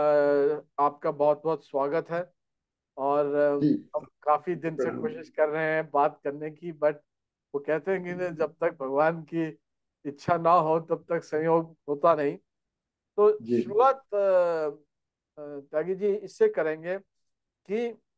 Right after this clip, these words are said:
Speaker 1: कई शब्द हैं जो इस्तेमाल होते हैं जब हम नई पद्धति की बात करते हैं,
Speaker 2: हम्म।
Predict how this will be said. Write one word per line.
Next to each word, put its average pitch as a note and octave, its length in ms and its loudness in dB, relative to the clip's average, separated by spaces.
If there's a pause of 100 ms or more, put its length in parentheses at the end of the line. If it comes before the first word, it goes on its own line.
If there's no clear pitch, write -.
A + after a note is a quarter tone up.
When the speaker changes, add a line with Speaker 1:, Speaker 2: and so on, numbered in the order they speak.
(420)
Speaker 1:
कई B3 220 4
शब्द G#3+ 340 0 (160)
हैं F#3 260 -2
जो F#3 280 -4
इस्तेमाल E3 480 -4
होते D#3 320 -6
हैं F3 360 -8 (480)
जब E3 160 -2
हम E3+ 240 -6
नई F3+ 140 -2
पद्धति D#3 500 -4
की F3 120 -10
बात C#3 300 2
करते A2 300 -8
हैं, - 160 -20 (760)
Speaker 2:
हम्म। A2+ 100 -12